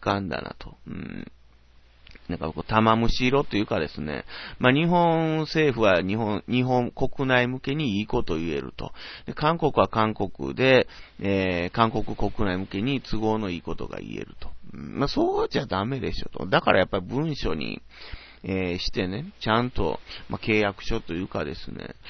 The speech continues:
えー、すればよかった。それができなかったと。まあ、そこも問題かなと。うん、だからやっぱりさらに、えー、今後尾を引く、えー、ことになるのかなというふうに、えー、僕は思いました。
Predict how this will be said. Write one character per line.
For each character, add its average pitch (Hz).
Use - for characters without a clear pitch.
え 87
ー、 -
す -
れ 127
ば 95
よ 87
か -
っ -
た。 82
そ 143
れ 156
が 156
で 135
き 214
な 180
か -
っ -
た -
と。 -
ま 127
あ、 -
そ 185
こ 254
も 214
問 117
題 120
か -
な -
と。 -
う 117
ん、 127
だ 147
か 131
ら 113
や 117
っ -
ぱ 104
り 95
さ -
ら 147
に、 90
え 80
ー、 78
今 104
後 113
尾 90
を 101
引 -
く、 107
え 90
ー、 -
こ 113
と 104
に 82
な 71
る 90
の 82
か -
な 50
と -
い 90
う 98
ふ 101
う -
に、 110
え 50
ー、 -
僕 85
は 78
思 87
い 90
ま 76
し -
た。 -